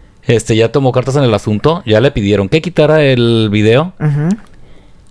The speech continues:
Speaker 1: Eh, inclusive él se presenta en una ciudad muy adjunta allá a Guadalajara que se llama Tepatitlán, en la feria de Tepabril el
Speaker 2: Ajá.
Speaker 1: próximo mes, y le están pidiendo al presidente municipal que le cancele su contrato, que no se presente. Él ya también hizo declaraciones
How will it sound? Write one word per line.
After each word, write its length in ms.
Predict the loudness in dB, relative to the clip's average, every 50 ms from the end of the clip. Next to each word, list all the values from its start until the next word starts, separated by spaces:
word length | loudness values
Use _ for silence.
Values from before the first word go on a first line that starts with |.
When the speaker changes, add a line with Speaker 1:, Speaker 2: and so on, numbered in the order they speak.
| -4 -2
Speaker 1:
Eh, 180 | 0 0 0 0
inclusive 460 | -2 0 0 -2 0 2 2 2 2
él 80 | 4
se 120 | 2 0 0
presenta 680 | 0 0 2 2 2 0 2 2 4 4 6 6 4
en 140 | 4 4 4
una 140 | 2 2 2
ciudad 260 | 2 2 2 2 2
muy 300 | 2 2 2 2 2 2
adjunta 360 | 0 0 0 -2 0 2 2 2
allá 120 | 2 2
a 40 | 2
Guadalajara 360 | 2 2 2 2 2 0 0
que 80 | 0 0
se 80 | 0
llama 140 | 0 0 0
Tepatitlán, 680 | 0 -2 -2 -2 -4 -2 0 0 0 0 0 -4 -10 -16 -20 -20 -20 -10 -4 0
en 180 | 0 2 2
la 80 | 2 0
feria 420 | 0 -4 -2 0 2 2 4 4
de 100 | 4 2 2
Tepabril 680 | 0 -2 -2 0 0 0 0 0 0 0 0 -2 -6 -6 -4
el 80 | -2 0
Speaker 2:
Ajá. 80 | 2 2
Speaker 1:
próximo 320 | 2 2 2 2 2 2
mes, 300 | 2 0 0 -2 -4 -10 -18 -20 -20 -20 -20 -20 -20 -12 -4
y 80 | -2 0
le 80 | 0
están 200 | 2 2 0 0
pidiendo 260 | 2 2 2 4 4 2
al 80 | 2
presidente 400 | 2 0 2 2 2 2 2 0
municipal 540 | 0 0 0 -2 0 0 0 0 0 -2 -6 -14 -20 -20 -20 -16 -6
que 120 | -2 0 0
le 120 | 0 0
cancele 380 | 0 -2 -2 0 0 0 0 0
su 80 | 0 -2
contrato, 400 | -2 -2 0 0 -2 0 -2 -2
que 80 | -2
no 80 | -2 -2
se 100 | -2 -2
presente. 540 | -2 -2 -2 -2 -2 -2 -2 -2 -2 -4 -4 -6 -12 -20 -20 -20 -20 -20 -16 -14 -6 0
Él 140 | 2 2 4
ya 100 | 4 2
también 260 | 2 2 2 0 0
hizo 160 | 0 0 0 0
declaraciones 680 | 0 0 0 0 0 0 0 0 0 0 -2 -4 -8